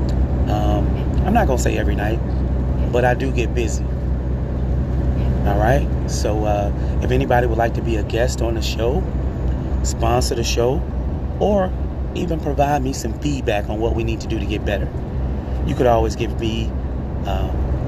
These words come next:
a quick email at virtual hustle seventy-seven at gmail dot com or call my line personally at two two four, eight oh six, zero four three eight.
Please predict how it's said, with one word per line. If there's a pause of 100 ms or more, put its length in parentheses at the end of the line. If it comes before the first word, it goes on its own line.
(440)
a
quick
email
at
virtual
hustle
seventy-seven
at
gmail
dot
com (600)
or (360)
call
my
line
personally (760)
at
two
two
four, (320)
eight
oh
six, (180)
zero
four
three
eight.